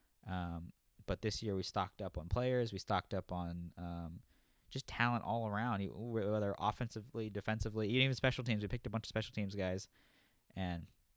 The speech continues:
they're doing absolutely amazing, um, like,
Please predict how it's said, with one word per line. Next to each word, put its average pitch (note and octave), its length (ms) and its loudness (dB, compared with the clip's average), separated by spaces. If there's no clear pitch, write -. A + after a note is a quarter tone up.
they're A2+ 100 6
doing A2 180 4
absolutely F#2+ 460 4
amazing, F2+ 420 -2
um, F2 380 -4
like, F2+ 160 -8